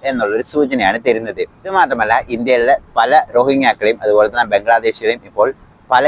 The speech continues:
ഗവൺമെന്റുകളും ക-, ഐഡന്റിഫൈ ചെയ്ത് അതെല്ലാം തന്നെ റിമൂവ് ചെയ്തുകൊണ്ടിരിക്കുകയാണ്. ഓരോ സംസ്ഥാനത്തു നിന്നും ഓരോ ദിവസം ആറും ഏഴും ബംഗ്ലാദേശികളെ ഡെയിലി റിപ്പോർട്ട് ചെയ്ത് വരുന്നുണ്ട്. അതെല്ലാം തന്നെ ഇപ്പോൾ റിമൂവ് ചെയ്തുകൊണ്ടിരിക്കുകയാണ്.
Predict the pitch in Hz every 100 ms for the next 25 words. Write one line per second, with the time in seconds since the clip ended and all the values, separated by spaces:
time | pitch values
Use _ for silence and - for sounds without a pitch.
0 | 135 120 120 120 101 110 - - 107 113
1 | 123 120 139 127 113 95 - 104 104 104
2 | 117 139 - 117 117 127 117 104 101 92
3 | 95 107 180 _ _ - - 127 156 185
4 | 151 131 - 120 104 110 123 139 110 123
5 | 160 139 123 143 - 104 113 139 135 117
6 | 123 107 107 104 101 92 95 117 170 _
7 | _ - 104 131 147 - 113 - 127 110
8 | 107 107 98 95 98 - 110 104 101 95
9 | 104 139 110 117 117 104 107 123 113 101
10 | 113 104 101 101 104